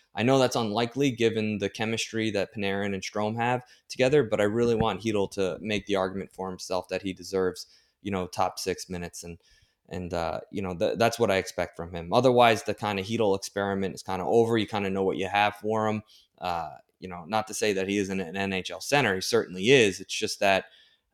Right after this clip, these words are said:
I think the Rangers are ready for, you know, someone to step up big time 'cause you don't really know what you have in,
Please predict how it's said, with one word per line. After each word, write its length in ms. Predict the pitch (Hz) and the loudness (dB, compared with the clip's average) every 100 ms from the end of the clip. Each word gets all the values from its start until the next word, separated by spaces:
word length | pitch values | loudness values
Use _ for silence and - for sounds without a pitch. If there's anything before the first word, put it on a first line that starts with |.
| - | -6
I 140 | 101 98 | -4 -2
think 220 | 113 101 | -2 -2
the 80 | 98 | -2
Rangers 360 | 107 101 98 | -2 -2 0
are 100 | 98 | 0
ready 280 | 95 98 95 | 2 2 0
for, 560 | - 95 95 92 90 - - | -2 0 2 2 0 -4 -10
you 140 | 98 | -8
know, 180 | 92 87 | -6 -6
someone 320 | - 98 90 | -4 -4 -4
to 60 | 87 | -4
step 300 | - 87 - | -2 -2 0
up 180 | 87 - | -4 -4
big 160 | 92 | -8
time 280 | - 87 85 - | -6 -8 -8 -8
'cause 240 | 90 95 | -8 -8
you 120 | 104 104 | -6 0
don't 220 | 120 82 | 0 2
really 260 | 110 104 | 0 0
know 200 | 98 104 | 0 0
what 200 | 95 98 | 0 -2
you 80 | 92 | -2
have 380 | 95 98 95 87 - _ | 0 2 2 -2 -12 _
in, 240 | - 85 | -12 -12